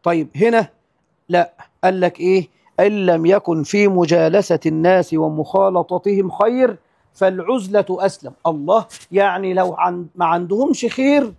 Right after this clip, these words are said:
ولو ما عندهمش شر برضه، يعني يستوي خيرهم وشرهم، يقول لك: "خلاص العزلة أحسن". يعني كأنه ما عندوش وقت يضيعه. معايا يا أخوانا؟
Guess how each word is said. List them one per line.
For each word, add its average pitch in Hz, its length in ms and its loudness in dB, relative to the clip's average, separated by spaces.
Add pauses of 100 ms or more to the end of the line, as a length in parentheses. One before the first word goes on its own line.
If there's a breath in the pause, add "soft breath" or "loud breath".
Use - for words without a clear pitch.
(380)
ولو 220 380 2
ما 240 100 0
عندهمش 240 580 -2
شر 240 320 -2
برضه، 214 340 -2 (600)
يعني 165 340 -2
يستوي 175 680 -2
خيرهم 208 680 -2
وشرهم، 190 560 -2 (320)
يقول 269 140 -4
لك: 262 80 0
"خلاص 240 300 -4
العزلة 220 380 0
أحسن". - 260 -6 (540)
يعني 156 560 -4 (320 soft breath)
كأنه 240 360 0
ما 214 100 0
عندوش 196 440 -4
وقت 226 260 0
يضيعه. 185 640 0 (960)
معايا 147 260 0
يا 170 40 0
أخوانا؟ 160 380 -8